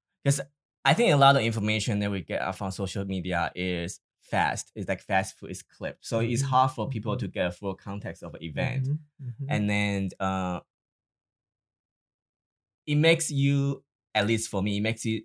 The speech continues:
Speaker 1: you feel like a lot of events are not connected, but they are actually connected.
Speaker 2: Mm.
Speaker 1: Because, like, when you saw Instagram story and then you see, like, this piece of news, and you would just look at this piece of news as an individual news.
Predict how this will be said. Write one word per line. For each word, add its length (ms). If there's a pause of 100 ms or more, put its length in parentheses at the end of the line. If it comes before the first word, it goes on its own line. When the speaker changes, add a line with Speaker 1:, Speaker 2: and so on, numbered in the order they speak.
Speaker 1:
you 480
feel 260
like 420
a 60
lot 240
of 80
events 560 (140)
are 520 (400)
not 540 (280)
connected, 560
but 200
they 120
are 160
actually 380
connected. 540 (380)
Speaker 2:
Mm. 200 (420)
Speaker 1:
Because, 220
like, 200
when 100
you 220
saw 420
Instagram 400
story 400
and 100
then 100
you 120
see, 380
like, 180
this 180
piece 240
of 140
news, 400
and 180
you 140
would 120
just 180
look 180
at 80
this 140
piece 220
of 140
news 320
as 260
an 80
individual 520
news. 460